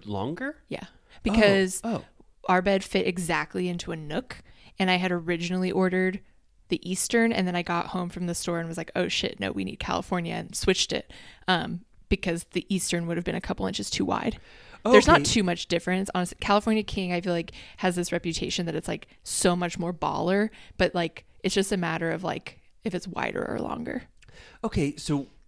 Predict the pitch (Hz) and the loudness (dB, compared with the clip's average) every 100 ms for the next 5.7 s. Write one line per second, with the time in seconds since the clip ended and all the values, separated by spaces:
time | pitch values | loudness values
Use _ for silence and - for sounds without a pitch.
0 | - - 143 139 117 151 147 139 139 120 | -12 -4 0 -2 -2 -6 -2 -2 -2 -2
1 | 143 143 127 120 117 120 107 117 117 107 | -2 -2 -4 -4 -6 -4 -4 -4 -4 -4
2 | 113 113 107 - - - 190 - 95 87 | -4 -4 -10 -12 -12 -4 -4 -4 -6 -4
3 | 71 85 110 151 143 110 - - - - | -4 -8 -4 -2 0 -2 -10 -20 -20 -10
4 | 120 110 - 190 156 104 92 95 95 90 | -8 -6 0 2 2 0 -2 -4 -6 -8
5 | 101 165 143 - 92 80 175 | -6 -4 -4 -6 -8 -6 -6